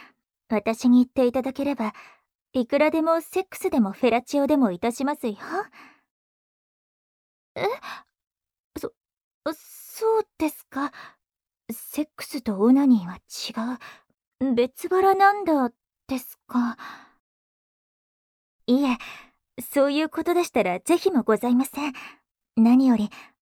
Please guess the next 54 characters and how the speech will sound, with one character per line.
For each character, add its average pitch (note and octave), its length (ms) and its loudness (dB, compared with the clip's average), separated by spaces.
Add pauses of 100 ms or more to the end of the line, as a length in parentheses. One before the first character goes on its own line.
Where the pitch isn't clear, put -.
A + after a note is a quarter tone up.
(140)
坊 C#4+ 180 4
ち - 160 -6
ゃ D#4 60 4
ん B3 60 4
か A#3 100 -2
ら G#3 100 0
の F#3+ 140 -2
お F#3+ 80 -2
願 B3+ 280 2
い B3+ 60 0
を C4+ 100 2
断 D4+ 360 2
る D#4 100 4
な A3+ 120 6
ん G#3 40 -2
て F#3+ 140 -2
あ G3+ 100 6
り C#4+ 140 4
え E4 40 -4
ま E4+ 120 -2
せ F#4+ 220 -2
ん。 - 80 -10 (880)
メ A#3+ 180 6
イ B3+ 60 2
ド C4+ 120 -4
と C#4 100 -4
し - 120 -12
て、 D4 160 -2 (600)
し - 220 -10
っ - 120 -20
か G#4+ 120 4
り A4+ 120 4
と C4 180 2
オ C4+ 100 4
ナ D4+ 140 2
ニ B3+ 140 6
ー G#3 40 2
の G3 80 -2
サ C4+ 200 -4
ポ D4+ 160 4
ー D4+ 60 4
ト A#3 140 4
を G3+ 80 -2
務 E4+ 360 0
め - 20 0
さ F#4 120 -4
せ F#4+ 120 -4
て C4 100 0
い G#3+ 80 0
た C4+ 80 0
だ C#4 120 0
き D4 100 2
ま D#4+ 80 0
す。 - 160 -6